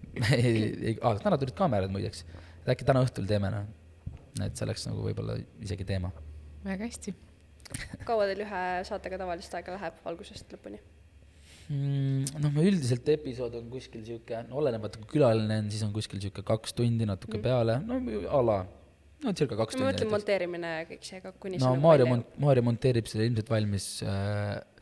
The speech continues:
Speaker 1: seda on hästi lihtne monteerida,
Speaker 3: Mhm.
Speaker 1: äh, podcast'i. Sul on tekst ja lihtsalt vahepeal, kui me teeme mingisuguse pausi, a la, ma ei tea, keegi tahab vetsus käia, siis sa tõmbad selle cut'i lihtsalt vahele, vaata, on ju.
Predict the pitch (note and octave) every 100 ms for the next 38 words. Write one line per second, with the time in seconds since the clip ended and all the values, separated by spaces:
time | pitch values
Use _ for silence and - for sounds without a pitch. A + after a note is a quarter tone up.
0 | - - F3 F#3 F3+ - G#2+ C3 G2 F#2
1 | F#2 G#3 A3 _ - - - A2 A2+ -
2 | F#2+ F#2+ F2+ - - D3 C3+ G3 F#3+ -
3 | - - _ _ A2+ A#2 A2+ D3 A#2+ B2+
4 | A2 G#2+ G#2+ A#2+ G#2+ G#2 G#2 G#2 E3 F3+
5 | D3 C3 A2+ A2+ G2+ G2 G2 F2+ - -
6 | _ _ _ _ _ _ _ - A2 F#2
7 | G2+ - F2 F#2+ G2 G2+ - _ - G#2
8 | A#2 G#2 G2+ G#2 G#2+ F#2+ F#2+ - G#2 F2+
9 | G2 G2 - G#2+